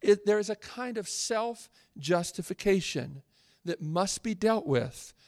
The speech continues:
for real change to happen. But here's what I want you to, to understand. There's hope in this confrontation, even in this kind of rebuke. Because if Paul had said to him, "Peter, you're a racist, quit it.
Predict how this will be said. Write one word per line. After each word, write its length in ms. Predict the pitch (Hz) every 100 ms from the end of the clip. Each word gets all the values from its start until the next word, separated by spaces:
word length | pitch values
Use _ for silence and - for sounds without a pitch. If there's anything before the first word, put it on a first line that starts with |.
| _ -
for 160 | 180
real 320 | 156 185 208
change 480 | 190 - 131 123 123
to 80 | 156
happen. 460 | 139 165 - - - - -
But 140 | 185 185
here's 180 | 302
what 100 | 339
I 40 | 262
want 160 | 226
you 80 | 196
to, 180 | 185 185 -
to 160 | -
understand. 480 | 185 175 - 311 220 - - -
There's 220 | 220 208
hope 460 | - 320 370 330 -
in 200 | 208 196
this 180 | 220 -
confrontation, 920 | - 196 - 185 190 175 - 135 120 - -
even 320 | 240 254 285
in 120 | 254
this 180 | 214 226
kind 300 | - 196 202
of 140 | 220 220
rebuke. 640 | 208 254 311 180 - - _ _ - -
Because 320 | - 202 262 220
if 120 | -
Paul 300 | 254 302 311
had 100 | -
said 200 | 277 285
to 60 | 254
him, 240 | 208 170 - -
"Peter, 280 | - 311 311
you're 260 | 240 294
a 60 | 233
racist, 560 | 214 302 - 151 - -
quit 240 | - 339
it. 260 | 190 -